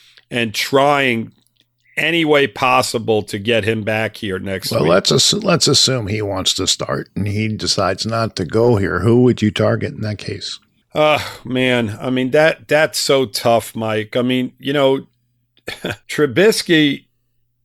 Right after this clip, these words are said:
Speaker 1: Trubisky's an interesting guy, right?
Speaker 2: Yeah.
Speaker 1: Um, you know, Andy Dalton, Mike,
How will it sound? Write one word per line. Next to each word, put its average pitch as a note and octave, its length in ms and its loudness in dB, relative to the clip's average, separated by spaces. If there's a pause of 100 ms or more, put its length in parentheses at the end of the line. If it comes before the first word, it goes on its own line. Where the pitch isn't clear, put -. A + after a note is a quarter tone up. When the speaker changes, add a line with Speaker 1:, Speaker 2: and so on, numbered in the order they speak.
(220)
Speaker 1:
Trubisky's D3+ 720 -2
an C3+ 100 -2
interesting A#2+ 600 -4
guy, G2+ 300 0
right? G#2 360 0 (400)
Speaker 2:
Yeah. A#2 420 0 (220)
Speaker 1:
Um, A#2 800 0 (380)
you C3+ 100 -2
know, C3+ 120 2
Andy F#3+ 440 0
Dalton, E3+ 580 2
Mike, E3+ 420 0